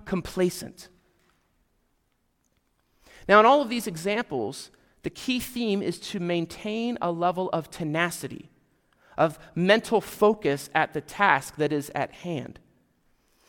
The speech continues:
And this is precisely the message that comes from Paul in this next section of Philippians that we're gonna look at this morning. And I know all of my metaphors, I, I try to balance my sports metaphors,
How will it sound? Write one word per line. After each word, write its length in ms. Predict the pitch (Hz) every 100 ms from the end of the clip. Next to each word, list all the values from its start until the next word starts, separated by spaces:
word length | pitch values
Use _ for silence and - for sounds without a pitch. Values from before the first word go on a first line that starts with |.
| -
And 120 | 170
this 160 | 233 240
is 80 | 220
precisely 580 | 214 - 233 254 -
the 100 | 208
message 480 | 185 208 226 165 147
that 120 | 139
comes 260 | - 190 196
from 220 | - 165
Paul 480 | - - 214 147 151
in 140 | 156
this 200 | 160 160
next 260 | 170 165 -
section 360 | 151 - - 151
of 60 |
Philippians 580 | - 156 185 135 127 120
that 220 | 127 117 - - _ _
we're 100 | 151
gonna 160 | 147 151
look 220 | 175 196
at 140 | -
this 180 | - -
morning. 260 | 85 - - _ _ - - _ _ _ _ _ _ _ _ _ _ -
And 100 | 175
I 60 | 196
know 180 | 220
all 220 | 180 190 226
of 80 |
my 140 | 214 202
metaphors, 680 | 196 196 190 196 185 185 -
I, 120 | 165 -
I 60 |
try 160 | - 196
to 60 |
balance 460 | 131 139 151 165 -
my 120 | 160
sports 360 | 151 - 160 -
metaphors, 640 | 156 151 165 160 156 -